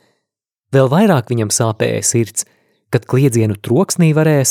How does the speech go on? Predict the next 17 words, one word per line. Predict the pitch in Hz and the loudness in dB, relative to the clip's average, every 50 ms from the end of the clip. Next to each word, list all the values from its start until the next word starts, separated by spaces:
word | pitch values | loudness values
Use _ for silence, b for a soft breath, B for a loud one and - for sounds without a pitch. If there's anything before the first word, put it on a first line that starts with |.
| - | -4
saklausīt | 151 - 165 147 135 - - 135 127 117 | -4 -2 -2 -2 -2 -2 -2 -4 -4 -2
bērnu | 117 139 143 131 104 92 98 101 92 87 | -2 0 0 0 -2 -2 -4 -8 -6 -4
balsis. | 104 104 104 107 101 - - 110 - - - - _ _ _ _ _ _ _ _ _ _ _ _ _ _ _ _ _ _ _ _ _ _ _ - | -6 -4 -4 -6 -6 -8 -8 -6 -6 -6 -6 -8 _ _ _ _ _ _ _ _ _ _ _ _ _ _ _ _ _ _ _ _ _ _ _ -2
Uz | 123 - | -2 -2
katra | - - 160 170 - 165 | 0 0 0 0 2 2
ielas | 170 170 170 165 156 147 - - | 2 2 4 2 2 0 -2 -4
stūra | - - 180 175 139 120 110 | -4 -2 0 0 2 0 0
viņš | 104 98 - - - 123 | -2 -4 -4 -4 -2 -2
sastapa | 120 - - - 110 - 120 107 | -2 -4 -4 -6 -4 -4 -2 -2
noplīsušu | 110 113 135 151 - - 139 123 117 - - 120 - 131 117 | 0 0 0 -2 0 0 -2 0 0 -4 -6 -6 -8 -6 -4
bērnu | 113 131 131 127 120 117 120 113 | -2 -2 -2 -2 -2 -4 -6 -4
bariņus. | 113 120 117 113 104 104 107 110 104 - - - _ _ _ _ _ _ _ _ _ _ _ _ _ _ _ _ _ _ _ _ _ _ | -2 -4 -2 -2 -4 -6 -8 -10 -10 -10 -12 -14 _ _ _ _ _ _ _ _ _ _ _ _ _ _ _ _ _ _ _ _ _ _
Uz | - 120 120 131 | -2 2 2 4
ielām | 135 127 120 113 110 - | 4 4 2 0 0 0
tos | 127 117 - | 0 -2 -2
palaida | - - 135 131 120 120 117 110 117 107 | -2 -2 -2 0 0 0 0 0 0 -2
vecāki, | 123 143 - - 117 104 101 95 - - | -2 -4 -2 -4 -4 -4 -6 -6 -10 -16